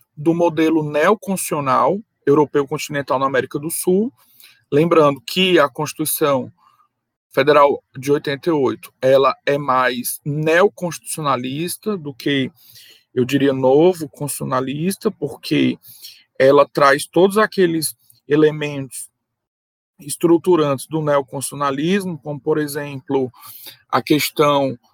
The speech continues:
da, do ativismo judicial,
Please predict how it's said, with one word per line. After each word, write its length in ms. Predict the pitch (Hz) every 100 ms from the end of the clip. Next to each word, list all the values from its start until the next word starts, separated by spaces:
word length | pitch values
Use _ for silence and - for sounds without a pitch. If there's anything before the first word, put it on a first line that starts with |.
| _ _ _
da, 800 | - 131 135 127 123 117 113 104 - _ -
do 160 | 135 143
ativismo 800 | 147 - 151 127 165 196 165 156
judicial, 1000 | 147 139 - 143 123 131 147 156 139